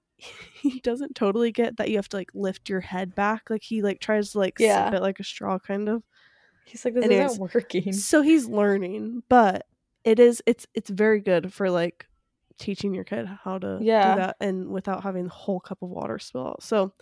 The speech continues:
Speaker 2: That's cool.
Speaker 1: that's a fun little product. Um, but yeah, it's literally the most basic cup. Like, I'm like, I wonder if this insert can go in, like, other cups too, 'cause it's just, like, a little tiny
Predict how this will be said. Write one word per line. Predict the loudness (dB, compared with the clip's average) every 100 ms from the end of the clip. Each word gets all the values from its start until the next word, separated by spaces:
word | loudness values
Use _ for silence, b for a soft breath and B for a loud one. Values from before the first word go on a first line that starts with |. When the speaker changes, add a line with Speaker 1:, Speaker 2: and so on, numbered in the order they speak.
| -10 -6
Speaker 2:
That's | -6 -6
cool. | -2 0 0 -4 _ _
Speaker 1:
that's | -10 -10
a |
fun | -8 -4
little | -4 -4
product. | -6 -6 -6 -8 _ -20 -20 _ _
Um, | -8 -6 -6 -10
but | -8 -2
yeah, | 0 0
it's | -4 -4
literally | -2 0 0 -2 -4 _ -8
the | -6
most | -2 -4 -4 _
basic | -2 -2 -4 -10
cup. | -10 -10 -10 -8
Like, | -6 -6 -14 _ _ _
I'm | -8 -6
like, | -6 -8
I | -8
wonder | -6 -6 -4 -4 -6 -10 _ _ _ _ _ _ _ _
if | -8 -2
this | -4 0
insert | -2 -2 -4 -6 -6
can | -10
go | -6 -6
in, | -6
like, | -8 -8
other | -8 -8 -10 -14
cups | -16 -16 -16 -16
too, | -12 -12 -10
'cause | -8 -6
it's | -6 -8
just, | -10 -8
like, | -6
a | -6
little | -6 -4 -4 -6
tiny | -8 -8 -6 -8 -10